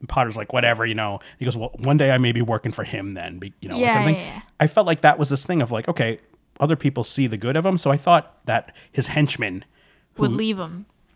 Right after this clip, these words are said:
Speaker 2: Yeah.
Speaker 1: would at least say, "Oh, here's the money."
Speaker 2: They had to cut that part out because the suffering was, just took too long.
Speaker 1: Uh,
Speaker 2: And
Speaker 1: yeah, yeah.
Speaker 2: <laughs>
Speaker 1: But again, I will say that, uh,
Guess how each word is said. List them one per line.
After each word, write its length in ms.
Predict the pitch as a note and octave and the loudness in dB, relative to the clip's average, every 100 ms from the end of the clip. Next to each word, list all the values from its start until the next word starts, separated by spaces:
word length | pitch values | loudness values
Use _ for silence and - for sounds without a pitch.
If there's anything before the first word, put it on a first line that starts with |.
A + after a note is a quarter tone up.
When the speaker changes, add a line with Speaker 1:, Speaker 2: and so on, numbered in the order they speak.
| - | -8
Speaker 2:
Yeah. 200 | G#3 F#3 | -4 0
Speaker 1:
would 100 | - | -2
at 100 | - | -2
least 220 | A#2 - | -6 -6
say, 260 | - G2+ - | -6 -6 2
"Oh, 420 | F3+ F3+ D3+ G#2+ - _ _ _ | 4 6 6 2 -6 _ _ _
here's 440 | - F3 E3+ D3+ | -8 -2 0 0
the 80 | D#3+ | 2
money." 280 | D#3 D3+ B2 | 4 2 0
Speaker 2:
They 120 | B3 | 2
had 160 | C#4 B3+ | 2 0
to 60 | |
cut 220 | B3 A#3+ - | -4 -4 0
that 160 | G#3+ | -2
part 180 | - G3 | -2 -4
out 160 | F#3+ F#3 | -2 -4
because 300 | G3+ G#3+ F#3 | -6 -8 -8
the 80 | G3 | -8
suffering 600 | - C4 - A#3 A#3 A#3 | -6 -6 -6 -8 -8 -8
was, 160 | G#3 F#3 | -12 -8
just 180 | F#3 | -12
took 180 | - F#3+ | -8 -12
too 180 | - C4 | -6 -2
long. 420 | A3+ D4 B3 G#3+ | 0 4 4 4
Speaker 1:
Uh, 20 | G3 | 0
Speaker 2:
And 160 | F#3+ - C4 - | -4 -2 -4 0
Speaker 1:
yeah, 100 | C#4 C#4+ | -2 -2
yeah. 120 | E4 | -8
Speaker 2:
<laughs> 40 | - | 2
Speaker 1:
But 140 | D#3 | 4
again, 360 | C3 G#2 F#2 - - - | 4 0 -2 -14 -18 -6
I 120 | A2+ | -4
will 100 | A2+ | -4
say 320 | - A#2+ A2+ | 0 0 0
that, 300 | G#2 G2+ - _ _ _ _ _ _ _ _ _ | 0 -2 -6 _ _ _ _ _ _ _ _ _
uh, 100 | A2+ | -16